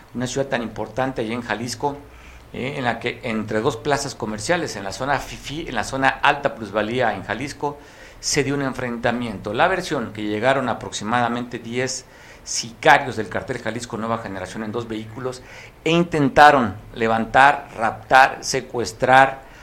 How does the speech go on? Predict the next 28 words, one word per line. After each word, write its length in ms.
a 100
un 180
pro-, 360
a 80
un 500
señor 320
que 100
se 140
dedicaba, 580
hoy 140
sabemos, 540
a 100
la 140
venta 260
de 80
automóviles. 760
Afortunadamente, 920
este 140
señor 340
contaba 520
con 360
su 260
cuerpo 340
de 120
seguridad, 640
repelieron 720
la 80
agresión. 520